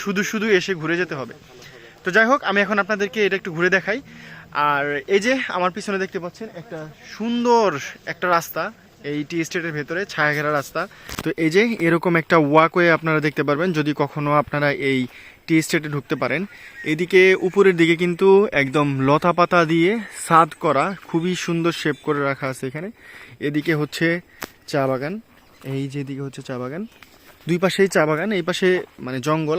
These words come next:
আর ওইদিকে কিন্তু হচ্ছে কটেজ আছে, হ্যাঁ। আর এই ওয়াকওয়েটা আপনারা দেখতে পারবেন, এটার ভিতরে, বাইরে কিন্তু রোদ, আজকে কিন্তু অনেক রোদ, আকাশটাও ক্লিয়ার, but এটার ভিতরে কিন্তু একদম ঠান্ডা একটা ওয়েদার। তো এখানে হচ্ছে টি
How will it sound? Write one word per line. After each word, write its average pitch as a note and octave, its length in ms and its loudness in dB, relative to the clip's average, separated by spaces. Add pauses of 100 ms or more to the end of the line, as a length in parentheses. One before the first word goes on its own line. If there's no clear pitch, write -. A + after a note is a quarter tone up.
আর D3+ 100 0
ওইদিকে D3 300 -4
কিন্তু D3+ 220 -8
হচ্ছে C#3+ 180 -6 (120)
কটেজ C3+ 340 0
আছে, - 200 -12
হ্যাঁ। B3 120 -12 (760)
আর B2 80 -4 (160)
এই F#3+ 140 10
ওয়াকওয়েটা F#3 420 2
আপনারা F#3+ 240 -4
দেখতে E3+ 200 -4
পারবেন, F#3 220 -2 (580)
এটার F#3+ 260 2
ভিতরে, F#3+ 300 4 (280)
বাইরে E3+ 300 2
কিন্তু F#3 200 -4 (180)
রোদ, F3 200 8 (220)
আজকে C#3+ 260 -8
কিন্তু D#3+ 140 -6 (100)
অনেক E3 120 -2 (100)
রোদ, D#3+ 160 -4 (240)
আকাশটাও D3 380 -8
ক্লিয়ার, D3 260 -4 (360)
but C3 160 -6
এটার D#3+ 220 -2
ভিতরে F3+ 300 2
কিন্তু E3+ 220 -2 (420)
একদম B2+ 180 -6 (120)
ঠান্ডা E3+ 300 0 (240)
একটা C3 220 -6
ওয়েদার। A#2 300 -6 (720)
তো E3 80 -14 (220)
এখানে F3 280 -12 (160)
হচ্ছে D#3 280 -12 (220)
টি E3+ 80 -10